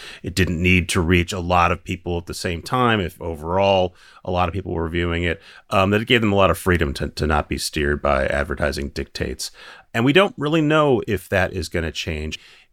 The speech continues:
In an ad-supported world, the programmers definitely have to tell advertisers, "You're reaching this many people." I think for Netflix, it's probably not a big deal because they've got two hundred and twenty million people around the world.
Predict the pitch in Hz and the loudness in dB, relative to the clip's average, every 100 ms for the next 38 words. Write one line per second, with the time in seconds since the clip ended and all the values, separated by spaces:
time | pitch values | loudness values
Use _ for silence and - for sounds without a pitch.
0 | _ _ _ - 127 127 120 - 110 113 | _ _ _ -2 2 4 4 0 2 2
1 | 110 - 120 - - 104 101 92 87 85 | 2 -4 -8 -10 -4 0 2 0 -2 -4
2 | 92 95 92 87 87 82 85 85 85 85 | 0 2 4 2 0 -2 -4 -2 -2 -4
3 | - - 92 90 87 82 95 90 92 90 | -6 -2 2 2 0 0 -2 -2 -2 -4
4 | 87 82 - 85 - 95 87 90 87 - | -2 -4 -6 -8 -2 0 2 0 -2 -4
5 | 82 80 78 - - - - 104 90 107 | -4 -4 -8 -12 -20 -12 0 2 4 4
6 | 101 107 95 85 95 - 92 90 85 76 | 4 2 2 2 2 2 0 0 -2 -6
7 | - 117 - 67 - - - - 110 135 | -2 -2 -2 -10 -10 -14 -16 -6 0 0
8 | - 107 123 - 101 92 - - - 95 | 2 4 4 4 -2 0 -4 -8 -2 0
9 | 87 92 87 85 76 87 87 87 90 80 | 4 6 6 4 2 0 4 4 4 2
10 | 76 80 73 76 76 69 - 87 80 76 | -2 -4 -2 -2 -2 -2 -2 0 0 0
11 | 76 73 71 - 78 78 73 71 69 - | -2 -4 -6 -4 -2 0 -2 -4 -4 -6
12 | - 73 67 73 76 69 73 78 78 | -4 -4 -2 -2 -2 -2 0 2 2